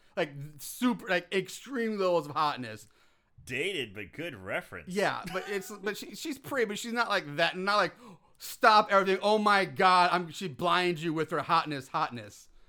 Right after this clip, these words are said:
Speaker 1: type thing.
Speaker 2: Well, she gets, they, they mention her reputation.
Speaker 1: Yes, well,
Speaker 2: That's,
Speaker 1: I,
Speaker 2: and that's the thing that
Speaker 1: yes,
Speaker 2: it draws to them,
Speaker 1: I
Speaker 2: too.
Speaker 1: get the reputation part, but, but that's before they even mention the reputation. They're just looking at her and they're like,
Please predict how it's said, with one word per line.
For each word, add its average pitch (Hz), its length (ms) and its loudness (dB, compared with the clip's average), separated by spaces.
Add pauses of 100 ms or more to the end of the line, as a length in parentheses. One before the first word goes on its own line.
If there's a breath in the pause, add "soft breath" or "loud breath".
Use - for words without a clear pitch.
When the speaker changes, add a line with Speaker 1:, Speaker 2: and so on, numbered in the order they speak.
(280)
Speaker 1:
type 135 240 -4
thing. 107 400 -8
Speaker 2:
Well, 151 200 -8
she 190 200 -12
gets, 180 340 -14
they, 160 280 -8
they 160 220 -10
mention 156 480 -10
her 135 160 -10
reputation. 110 720 -10
Speaker 1:
Yes, 175 260 0
well, 139 140 -2
Speaker 2:
That's, 160 180 -4
Speaker 1:
I, 175 60 -6
Speaker 2:
and 151 100 -8
that's 180 160 -6
the 175 100 -10
thing 143 340 -8
that 110 220 -6
Speaker 1:
yes, 175 340 2
Speaker 2:
it - 20 -14
draws 107 380 -6
to 92 80 -14
them, 82 200 -16
Speaker 1:
I 254 120 4
Speaker 2:
too. 254 80 -4
Speaker 1:
get 320 220 -6
the 208 60 -8
reputation 180 540 -4
part, 143 200 -2
but, 143 200 -6 (320)
but 160 160 -6
that's 254 180 0
before 220 360 0
they 196 40 2
even 143 220 -2
mention 196 300 -4
the 143 40 -4
reputation. 120 600 -8
They're 147 100 -4
just 208 320 -2
looking 180 260 -2
at 135 40 -4
her - 20 -4
and 127 100 -6
they're 143 80 -4
like, 135 140 -6